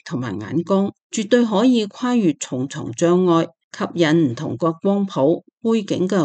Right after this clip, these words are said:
觀眾。二零二一年《香港電影審查條例》因應港版國安法嘅實施而進行咗修訂。昔日百花齊放嘅香港，出現咗越嚟越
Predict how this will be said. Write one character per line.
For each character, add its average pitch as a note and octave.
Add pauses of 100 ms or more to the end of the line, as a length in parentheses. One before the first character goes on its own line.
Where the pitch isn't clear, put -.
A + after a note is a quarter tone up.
觀 D#3+
眾。 D#3+
二 -
零 F3+
二 F3+
一 G#3
年 G3 (320)
《香 C#4+
港 G3
電 E3
影 D#3+
審 F#3+
查 -
條 -
例》 D3+ (180)
因 G3
應 D#3+
港 D3
版 D#3+
國 F3+
安 F#3+
法 D#3+
嘅 D3+
實 D3+
施 G#3 (300)
而 F3
進 A3
行 -
咗 C3+
修 G3
訂。 F3 (240)
昔 C#4
日 G#3 (140)
百 A3
花 B3+
齊 - (100)
放 D#3
嘅 D3
香 F3+
港， D#3+ (280)
出 -
現 A#3
咗 F#3
越 F#3+
嚟 C#3
越 D3+